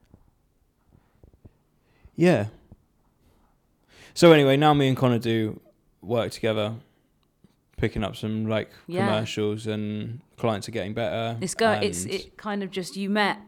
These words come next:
Speaker 2: and you did your, like, first job, and then it kind of just, it, it was a very, like, natural growth, wasn't it, to decide to start clubbing together instead of doing it separately.
Speaker 1: Yeah.
Speaker 2: I mean, you still do stuff separately, but
Speaker 1: So,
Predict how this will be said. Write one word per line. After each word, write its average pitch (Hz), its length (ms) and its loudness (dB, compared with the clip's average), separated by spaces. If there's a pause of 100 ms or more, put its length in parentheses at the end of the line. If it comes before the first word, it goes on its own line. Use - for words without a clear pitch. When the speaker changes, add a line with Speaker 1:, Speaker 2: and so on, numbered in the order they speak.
(160)
Speaker 2:
and 180 220 -4
you 175 80 -4
did 175 220 -8
your, 175 160 -2 (240)
like, 165 220 -2
first 165 340 -2
job, 175 180 -2
and 156 140 -4
then 160 140 -4
it - 120 -8
kind 165 260 -8
of 160 100 -14
just, - 580 -8 (920)
it, - 200 -8
it 240 140 0
was 254 140 0
a 269 80 2
very, 359 360 6
like, 233 200 0
natural 196 560 -4
growth, 190 560 0
wasn't 165 300 -4
it, 117 240 -6
to - 120 -4
decide 185 580 0
to 185 100 -8
start 170 520 0 (420)
clubbing 165 440 -4
together 185 440 -2 (100)
instead 160 360 -6
of 160 120 -12
doing 165 300 0
it 151 180 -6
separately. - 880 -8
Speaker 1:
Yeah. 120 380 -2
Speaker 2:
I 214 40 -2
mean, 240 140 2
you 247 80 0
still 269 280 -2
do 202 180 -2
stuff 160 240 -8
separately, - 500 -8
but 151 200 -2
Speaker 1:
So, 202 280 4